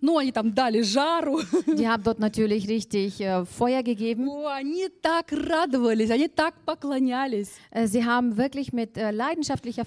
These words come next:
Speaker 2: Freude,
Speaker 1: Они там
Speaker 2: he-, den Herrn
Speaker 1: плакали,
Speaker 2: angebetet.
Speaker 1: смеялись. В общем, харизматы далеко
Speaker 2: Also, die
Speaker 1: ещё.
Speaker 2: haben geweint, die haben gelacht. Also, die, das war einfach tolle Inf-, Atmosphäre.
Speaker 1: Ага. И потом, äh, были пожертвования и свидетельства.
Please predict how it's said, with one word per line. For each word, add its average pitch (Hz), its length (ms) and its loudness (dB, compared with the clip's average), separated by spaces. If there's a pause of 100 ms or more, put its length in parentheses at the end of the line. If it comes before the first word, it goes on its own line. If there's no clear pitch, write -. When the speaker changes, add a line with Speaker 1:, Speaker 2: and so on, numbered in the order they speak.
(200)
Speaker 2:
Freude, 240 120 0
Speaker 1:
Они - 100 2
там - 140 2
Speaker 2:
he-, - 20 -4
den 180 80 -4
Herrn 269 80 -2
Speaker 1:
плакали, 320 500 2
Speaker 2:
angebetet. 233 140 0
Speaker 1:
смеялись. 302 640 2
В 285 40 -4
общем, 262 140 -2
харизматы 302 840 0
далеко 240 400 -8
Speaker 2:
Also, 196 80 -4
die 285 100 -4
Speaker 1:
ещё. 320 100 2
Speaker 2:
haben 330 140 0
geweint, 214 580 0
die 233 120 0
haben 262 160 0
gelacht. 220 460 0
Also, 208 240 -2
die, 208 420 0
das 226 200 -2
war 277 160 0
einfach 233 320 -4
tolle 262 240 0
Inf-, 240 140 -2
Atmosphäre. 226 640 -2
Speaker 1:
Ага. 311 120 -6 (340)
И 254 100 -4
потом, 330 540 0 (100)
äh, 208 320 -6
были 233 240 0
пожертвования 240 840 -6
и 254 240 -6
свидетельства. 214 800 -8